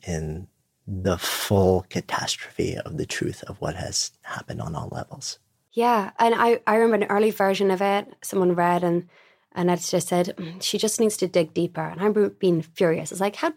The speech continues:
Speaker 2: dare you? Dig deeper? You dig deeper." Like, just could not believe that someone, you know, it felt like I had done that. I did the digging. And then I went back and I, I was like, "Okay, dig deeper."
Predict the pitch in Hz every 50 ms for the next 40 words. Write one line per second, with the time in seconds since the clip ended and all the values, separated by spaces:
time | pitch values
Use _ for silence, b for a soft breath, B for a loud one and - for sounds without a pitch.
0 | _ - 196 196 185 175 180 151 143 147 160 - 285 285 - - 214 208 208 302
1 | 302 302 349 370 359 - 180 170 - - - 151 180 180 - 165 - 165 B B
2 | B B B B B B - 202 196 - - - - - 415 415 - - - -
3 | - 381 349 285 254 247 - - - 240 233 226 214 214 196 185 185 - - -
4 | - - - - 196 202 208 196 185 - - - - _ - - 147 151 190 190
5 | 180 185 - - _ _ _ _ _ _ B B B B B B B - 247 -
6 | - - - 240 247 - 226 214 - 208 220 233 311 - - 370 440 480 349 226
7 | 190 262 - - - 381 - 453 415 - 370 - - 247 220 190 180 170 160 151
8 | 156 156 - 180 185 190 190 190 190 185 180 202 202 202 - 180 175 180 180 180
9 | 185 170 170 170 175 175 - - 165 160 - - - - - 160 175 180 180 180
10 | 180 185 180 - 170 170 175 - 180 180